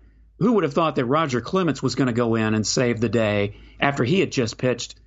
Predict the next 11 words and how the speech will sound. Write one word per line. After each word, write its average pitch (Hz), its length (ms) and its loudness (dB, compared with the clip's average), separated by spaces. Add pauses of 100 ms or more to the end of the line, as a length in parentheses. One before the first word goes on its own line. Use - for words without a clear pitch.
(260)
not 131 220 0
long 123 180 2
before 143 320 0
that? 117 180 -2 (320)
It's 226 220 0
just 220 240 2
what 202 200 2
the 190 100 0
great 175 320 0
pitchers 175 400 0
do. 175 400 2